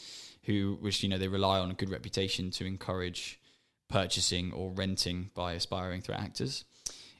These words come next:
It is reportedly very easy to use and cheap to hire. It's got a number of capabilities,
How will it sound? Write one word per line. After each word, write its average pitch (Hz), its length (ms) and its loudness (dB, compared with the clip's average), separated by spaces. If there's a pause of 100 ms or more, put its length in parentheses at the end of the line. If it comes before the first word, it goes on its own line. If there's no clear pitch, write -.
(140)
It 110 180 2
is 110 540 6
reportedly 113 800 4 (500)
very 117 240 8
easy 107 420 6
to 104 160 0
use 113 500 6
and 98 200 0
cheap - 320 0
to - 80 -2
hire. 117 400 2 (460)
It's - 100 -12
got 110 140 2
a 120 40 10
number 123 280 10
of 110 100 4
capabilities, 120 1000 6